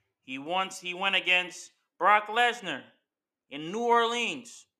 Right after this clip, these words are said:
Terrible. Was supposed to win the Universal tr-, first, he's supposed to win the Universal Championship and didn't. He was not even main eventing this WrestleMania at this time,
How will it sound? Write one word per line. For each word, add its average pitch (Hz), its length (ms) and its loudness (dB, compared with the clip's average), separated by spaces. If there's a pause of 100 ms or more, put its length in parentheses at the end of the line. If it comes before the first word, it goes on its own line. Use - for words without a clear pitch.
(400)
Terrible. 254 380 6 (920)
Was 214 200 -2
supposed 269 460 4
to 262 80 -4
win 240 140 0
the 233 80 -2
Universal 233 400 0
tr-, - 140 -16 (200)
first, 233 460 2 (100)
he's 214 240 -8
supposed 277 420 8
to 269 80 0
win 240 420 8 (320)
the 196 80 -4
Universal 220 440 4
Championship 175 680 2 (680)
and 147 220 0 (100)
didn't. 151 320 2 (2250)
He 180 140 -10
was 233 160 -8
not 240 180 8
even 233 160 4
main 240 200 4
eventing 226 640 2 (260)
this 190 320 2
WrestleMania 175 580 2
at 151 160 0
this 151 180 -4
time, 135 420 2